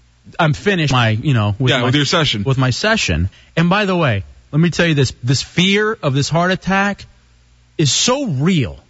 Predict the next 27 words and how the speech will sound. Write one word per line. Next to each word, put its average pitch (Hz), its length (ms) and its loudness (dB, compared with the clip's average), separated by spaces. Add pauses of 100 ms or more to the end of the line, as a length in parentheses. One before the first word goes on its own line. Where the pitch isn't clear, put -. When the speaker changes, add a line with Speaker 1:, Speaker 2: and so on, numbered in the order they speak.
(360)
Speaker 1:
that 156 240 0
every 220 300 0
time 202 360 0
I 165 100 4
am 135 120 4
finished 185 480 0
with 143 100 0
a 135 60 2
session, 104 440 0 (720)
I'm 160 160 4
thankful. - 760 -4 (760)
I'm 185 300 2
literally 320 480 0
thankful 226 600 -2
that 147 160 0
I 147 120 2
lived 196 500 0
through 196 340 0
another 165 320 0
session 98 480 -4 (340)
and 165 140 2
that 175 80 2
I 165 80 2
didn't 233 320 0
die 185 300 2
this 113 120 -4
time. 76 240 -8